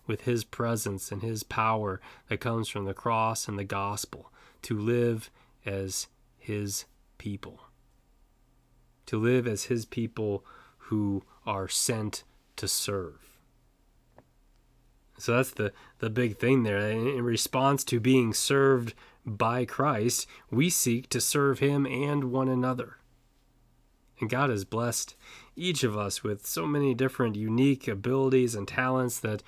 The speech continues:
are to be used in his service, to do his will, to do his work, to serve our neighbor in need. And our service to the Lord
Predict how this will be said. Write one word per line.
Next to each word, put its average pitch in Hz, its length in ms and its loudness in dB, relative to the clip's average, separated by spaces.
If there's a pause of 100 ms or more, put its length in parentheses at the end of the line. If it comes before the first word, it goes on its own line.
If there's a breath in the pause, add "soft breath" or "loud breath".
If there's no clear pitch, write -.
(200 loud breath)
are 123 140 2
to 131 80 4
be 127 100 6
used 127 640 6 (320 loud breath)
in 131 180 2
his 135 260 2
service, - 720 0 (840)
to 117 120 -2
do 135 480 4 (200 loud breath)
his 143 320 0
will, 139 280 4
to 117 100 -4
do 143 160 2
his 143 300 2
work, 139 360 4
to 113 120 -2
serve 143 440 2
our 123 140 0
neighbor 120 460 2
in 104 160 0
need. 107 340 -4 (1900)
And 120 80 -2
our 123 140 4
service 143 380 4
to - 100 -6
the 110 60 -2
Lord 123 460 4